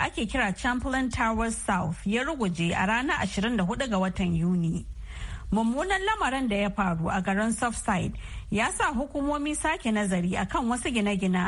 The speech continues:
a garin Miami-Dade. Kuma wani gini na biyu, wato ginin kotun garin, shi kuma an fidda mutane a cikinsa.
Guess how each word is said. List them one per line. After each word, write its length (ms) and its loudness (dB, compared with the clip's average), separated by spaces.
a 40 2
garin 340 0
Miami-Dade. 840 0
Kuma 180 2
wani 260 0
gini 300 0
na 140 2
biyu, 340 2
wato 420 0
ginin 300 0
kotun 400 0
garin, 460 2
shi 260 -2
kuma 200 0
an 220 0
fidda 260 -2
mutane 480 0
a 120 0
cikinsa. 720 -2